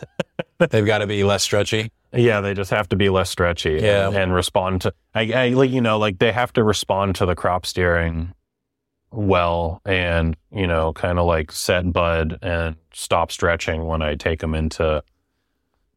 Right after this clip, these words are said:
Speaker 2: You know, it's not talked about enough, but when you look at, like, a pack of seeds or even when you get a clone from someone or even a professional company, they give you some pedigree information. It's usually, like, the genetic background, and then it's usually, like, maturation time, which is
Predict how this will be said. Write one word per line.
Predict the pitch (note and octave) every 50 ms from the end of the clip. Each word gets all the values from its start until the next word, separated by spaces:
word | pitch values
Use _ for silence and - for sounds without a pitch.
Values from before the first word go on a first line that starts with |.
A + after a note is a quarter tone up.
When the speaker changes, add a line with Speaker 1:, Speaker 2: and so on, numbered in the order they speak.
| _ _
Speaker 2:
You | - - C3+
know, | C#3 C3 B2+
it's | A#2+ -
not | G3 B3 A#3+
talked | - A#2+ A#2 A#2+ - -
about | A#2+ A2+ G#2+ G#2
enough, | G#2 G#2+ A2+ A#2 G#2+ -
but | - G#2+
when | G#2 G#2+
you | G#2+
look | G#2 A2 G#2+
at, | A2+
like, | G#2+ G#2 G2+
a | G2
pack | - - A2+ F#2 F2+ -
of | G2
seeds | - - - A#2 G#2+ G2+ G2+ G2+ G#2 G2+ G2+
or | G#2 G#2+
even | B2 A#2+ B2
when | B2 A#2+
you | A2+
get | A2 G#2+
a | G2+
clone | - - G#2+ G2+ G2+ G#2+
from | G#2 A#2+ A#2+
someone | A#2 - C3+ B2+ C3 C3 C3+ C#3 C#3 C#3 C#3 C3 - _ _ _ _ _ _ _ _ _ _ -
or | A#2 A2+ G#2+ G#2
even | G#2+ G#2+ A2+ A2+
a | G#2+ G2
professional | F#2 - - G#2 F2+ A2 G#2+ - - A2 G2+ F#2
company, | - - G#2 G#2 G2+ A2+ A#2 A#2+ C3 C#3 C3+ C#3 - _ _ _ _ _ _ _ _ _ _
they | - D#3
give | E3 - B3
you | C4 A3+
some | - - A2 G#2+ A2+ B2
pedigree | A#2+ A#2+ B2+ B2+ C3+ B2+ C3+ C#3 C#3 C#3 C#3
information. | C3+ C3 C#3 C#3 C3+ C3+ C#3 C3 - C3
It's | A2
usually, | A#2 A#2 A2 A#2
like, | A2+ G#2+ G2+
the | A2
genetic | F#2+ F2+ G2+ G#2 G#2+ G#2+ A2 G2
background, | - A2+ A2 G#2+ G#2 - A2+ G#2+ G#2+ G#2+ G#2+ G#2+ G#2+ G#2+ - -
and | - A2+ A2
then | A2+ B2
it's | B2 - -
usually, | A#2+ B2+ D3 D#3
like, | C#3+ C3 A2 G2+
maturation | G#2+ G#2+ G#2+ A2 G#2 - G#2 G2+ G#2 G#2 - A#2 A2
time, | G2+ A#2 A2+ A2+ A2+
which | G#2 F#2+ -
is | G2+ F2+ F2+ -